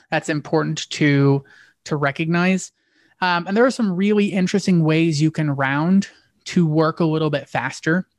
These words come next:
Like, for example, if, if your answer choices are, like, one times ten to the negative ninth, two times ten to the negative sixth, three times ten to the eighth, and then, uh,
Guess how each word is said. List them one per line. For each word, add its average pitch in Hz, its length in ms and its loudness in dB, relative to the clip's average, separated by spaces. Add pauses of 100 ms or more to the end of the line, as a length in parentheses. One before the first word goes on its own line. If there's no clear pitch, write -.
(580)
Like, 180 160 0
for 190 120 2
example, 175 640 0 (500)
if, 175 500 0
if 180 120 0
your 202 240 4
answer 208 380 2
choices 143 760 -2 (480)
are, 170 100 2
like, 160 200 0
one 170 320 0
times 170 320 0
ten 170 220 0
to 165 60 -4
the 160 100 2
negative 156 320 0
ninth, 147 480 -2
two 190 260 2
times 170 300 0
ten 170 220 0
to 160 80 -4
the 160 100 2
negative 151 340 0
sixth, - 480 -4 (160)
three 180 260 2
times 170 360 0
ten 165 320 0
to 156 120 -6
the 147 220 0
eighth, 160 400 0
and 147 160 0
then, 143 360 0
uh, 127 380 -2